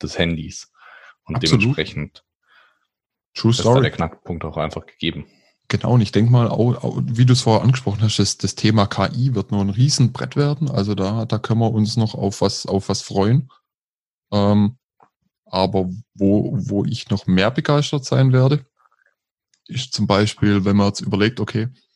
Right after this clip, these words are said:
Speaker 2: wie können wir jetzt zum Beispiel in", ich denk mal, nein, d-, das wird,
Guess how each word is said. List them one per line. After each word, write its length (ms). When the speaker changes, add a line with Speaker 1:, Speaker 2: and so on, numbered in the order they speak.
Speaker 2:
wie 180
können 320
wir 220
jetzt 200
zum 120
Beispiel 580
in", 320
ich 120
denk 240
mal, 140
nein, 420
d-, 80
das 240
wird, 240